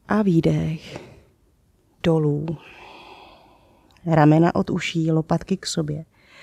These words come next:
Nádech rozpažte, prodlužte se za korunou hlavy, ramena stáhněte od uší a výdech dolů.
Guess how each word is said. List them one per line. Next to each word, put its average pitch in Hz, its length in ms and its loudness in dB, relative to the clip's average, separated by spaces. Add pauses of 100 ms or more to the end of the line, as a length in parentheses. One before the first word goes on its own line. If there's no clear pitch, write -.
(580)
Nádech 156 500 6
rozpažte, 180 680 -2 (640)
prodlužte 165 480 4
se 165 140 2
za 175 160 2
korunou 220 440 6
hlavy, 202 360 4
ramena 170 320 6
stáhněte 214 720 2
od - 220 -2
uší 185 580 -2 (920)
a 160 180 0
výdech 156 880 -2 (520)
dolů. 196 640 2